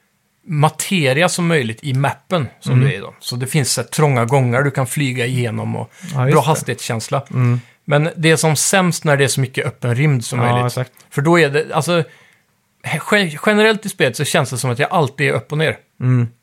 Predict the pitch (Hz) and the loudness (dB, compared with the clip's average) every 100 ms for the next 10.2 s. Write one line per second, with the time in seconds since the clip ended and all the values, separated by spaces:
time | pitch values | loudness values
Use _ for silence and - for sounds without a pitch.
0 | _ - 127 170 - 170 139 160 156 147 | _ -8 -2 0 2 2 2 2 2 2
1 | 135 139 123 120 117 147 139 135 - 131 | 0 2 4 4 0 -2 0 -2 -4 -4
2 | 123 123 139 123 120 - 131 117 131 123 | -2 0 0 0 -4 -4 -6 -4 -4 -2
3 | 139 143 143 143 143 135 - 202 156 170 | 2 2 2 0 -2 -6 -4 -2 0 0
4 | 160 - 139 127 120 101 107 127 123 117 | -2 -4 -4 -4 -6 -6 -4 0 2 2
5 | 113 _ 139 139 165 147 - 156 147 156 | -2 _ -4 2 4 2 0 -2 0 -2
6 | - 131 113 117 107 113 - - - - | -2 -4 -4 -4 -6 -8 -18 -20 -20 -8
7 | 147 156 190 185 170 185 - 127 120 113 | 0 4 4 2 2 0 0 -2 -2 -6
8 | - 143 117 123 117 113 - 131 135 120 | -4 -6 -4 -4 -2 -2 -4 -4 -2 -2
9 | 110 120 151 131 - 120 120 - - 156 | -2 -4 -2 -2 -2 -6 -6 -6 -4 -4
10 | 117 139 | -2 -4